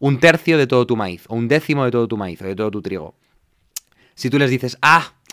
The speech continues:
es que he tenido una mala cosecha, es que todo mi trigo se ha ido a la mierda este, en este invierno. Eh, lo siento, no os puedo dar más que esto".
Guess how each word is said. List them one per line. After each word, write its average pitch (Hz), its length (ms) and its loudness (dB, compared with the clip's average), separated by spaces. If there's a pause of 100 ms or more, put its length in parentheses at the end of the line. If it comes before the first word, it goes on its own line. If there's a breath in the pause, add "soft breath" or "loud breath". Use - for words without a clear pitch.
(160 loud breath)
es 131 160 -8
que 151 80 0
he - 20 -4
tenido 147 180 -2
una 143 100 -2
mala 139 220 -2
cosecha, 131 340 -6
es 120 120 -8
que 151 100 -6
todo 165 300 -4
mi 175 100 -2
trigo 165 540 -2
se - 260 -2
ha 147 240 4
ido 151 180 2
a 139 40 4
la 131 80 2
mierda 135 480 -2
este, 113 600 -6
en 120 60 -8
este 123 200 -8
invierno. 110 420 -4 (800 loud breath)
Eh, 110 320 0
lo 117 80 -2
siento, 135 360 -2
no 127 100 -4
os 131 80 -6
puedo 135 160 2
dar 131 140 2
más 131 140 -4
que 120 100 -4
esto". - 280 -12